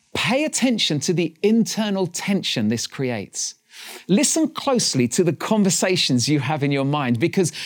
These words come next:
you're probably gonna begin right now, you know, the one you're having with me. You know, what makes you not want to do this? Be honest with yourself, listen to your excuses,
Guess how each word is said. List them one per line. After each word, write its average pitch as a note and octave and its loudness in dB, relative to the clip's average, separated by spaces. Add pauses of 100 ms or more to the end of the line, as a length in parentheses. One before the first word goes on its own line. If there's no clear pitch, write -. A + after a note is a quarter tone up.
(180)
you're - 4
probably C4+ 2
gonna F3+ 4
begin D#3+ 4
right D#3 0
now, F3 2
you C3+ 2
know, C#3+ 2
the D#3 2
one G3 2
you're F#3+ 4
having E3+ 0
with E3 0
me. D3+ 2 (300)
You G3+ 2
know, F#3 4
what A3+ 4
makes D4+ 0
you A3 4 (120)
not F#3+ 2
want F3+ 2
to F3 2
do F3 4
this? A#2 -2 (420)
Be C4+ 2 (240)
honest B3+ 2
with E3 0
yourself, A#2+ 0
listen A3 2
to - 0
your D#3 2
excuses, C#3 -2